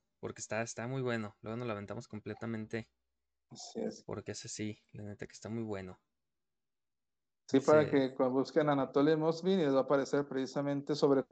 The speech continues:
Speaker 2: todo la, la muñeca de... Hay una comparación entre la niña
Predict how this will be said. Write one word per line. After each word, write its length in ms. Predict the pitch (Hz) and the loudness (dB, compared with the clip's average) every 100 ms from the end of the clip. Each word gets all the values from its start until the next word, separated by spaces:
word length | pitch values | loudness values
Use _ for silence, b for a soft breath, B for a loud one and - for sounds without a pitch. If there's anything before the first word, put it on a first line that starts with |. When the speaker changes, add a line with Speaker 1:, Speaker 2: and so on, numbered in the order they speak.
| - | 0
Speaker 2:
todo 280 | 139 143 160 | 4 6 6
la, 400 | 160 143 131 110 _ _ _ _ _ - | 6 4 2 -4 _ _ _ _ _ -4
la 160 | 135 | 0
muñeca 580 | 139 139 135 131 156 151 | 2 0 0 0 2 4
de... 720 | 151 151 156 160 160 160 160 156 | 6 4 4 4 4 4 2 0
Hay 100 | 139 | -2
una 140 | 147 | -2
comparación 520 | 160 147 139 135 - 147 | -2 0 2 0 -2 -6
entre 240 | 147 143 | -2 0
la 100 | 131 | 0
niña 440 | 135 170 196 220 | 0 2 2 2